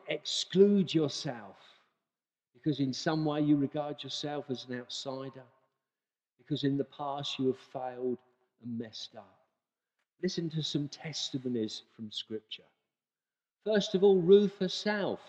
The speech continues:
was a foreigner. She was a, a Gentile. She was a, from a land, we get it again and again in the book, don't we?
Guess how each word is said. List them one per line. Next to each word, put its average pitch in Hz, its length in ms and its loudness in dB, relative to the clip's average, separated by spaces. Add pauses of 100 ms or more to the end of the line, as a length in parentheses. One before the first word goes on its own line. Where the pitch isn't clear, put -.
(1080)
was 156 180 -4
a 156 60 -2
foreigner. 143 680 -10 (880)
She 175 140 -4
was 151 160 2
a, 147 120 0 (140)
a 120 140 -6
Gentile. 147 720 -2 (240)
She - 180 2
was 170 200 6
a, 156 300 2
from 147 200 0
a 143 40 0
land, 160 380 -2
we 135 100 2
get 151 200 2
it 147 120 4
again 160 400 0
and 156 120 0
again 147 320 0
in 123 100 4
the 123 80 2
book, 131 280 -2
don't 156 140 -6
we? 107 140 -2